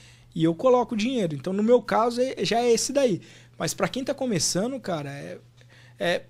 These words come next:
vai mudando sua estratégia conforme tem o dinheiro e vai protegendo o seu dinheiro.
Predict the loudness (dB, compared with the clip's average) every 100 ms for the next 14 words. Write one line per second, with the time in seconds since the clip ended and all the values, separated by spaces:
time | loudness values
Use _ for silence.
0 | -16 2 4 4 4 4 4 -2 -2 -2
1 | -2 -2 -4 -6 -6 -6 -6 -4 0 4
2 | 4 4 2 2 -2 -2 -2 -2 -4 -6
3 | -6 -2 -2 -4